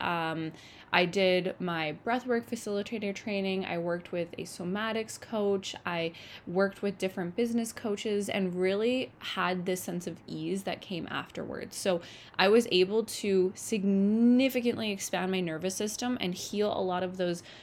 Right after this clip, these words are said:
ruptures and fractures that had happened the years prior, not only in the first year of my business, but also, like, years prior to that. And so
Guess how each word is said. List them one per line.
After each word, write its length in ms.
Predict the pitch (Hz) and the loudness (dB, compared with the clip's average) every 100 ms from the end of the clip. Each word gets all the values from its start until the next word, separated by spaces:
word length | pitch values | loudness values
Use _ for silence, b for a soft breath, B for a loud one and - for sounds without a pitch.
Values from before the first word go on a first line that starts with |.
| B B | B B
ruptures 480 | 220 226 - 214 202 | 4 4 4 -4 -2
and 160 | 208 185 | -4 -2
fractures 520 | 160 - - 196 196 | -2 -2 -4 -4 -2
that 100 | 185 | -2
had 160 | - | -4
happened 640 | 196 - 160 196 208 220 220 | -6 -6 -4 -2 -2 -4 -4
the 80 | 180 | -4
years 360 | 175 170 170 | 0 -2 -2
prior, 600 | - - 151 160 202 247 - | -4 -4 -2 0 0 0 0
not 180 | 220 247 | 0 2
only 300 | 302 339 302 | 2 2 2
in 260 | 226 - 202 | 0 0 -4
the 60 | |
first 300 | 190 196 202 | -2 -2 -2
year 100 | 202 | 0
of 80 | 180 | 0
my 140 | 180 | -2
business, 400 | 160 226 254 208 | 0 0 2 0
but 160 | 190 - | -2 -2
also, 340 | 185 196 226 | 0 0 0
like, 240 | 208 180 170 B B B | 2 2 0 B B B
years 480 | 185 214 370 277 247 | 4 8 8 8 4
prior 380 | 285 294 277 214 | 6 8 8 4
to 140 | 208 | 2
that. 340 | 190 - 50 - | 0 -2 -2 -2
And 200 | 208 208 | 0 0
so 320 | - 214 | 2 2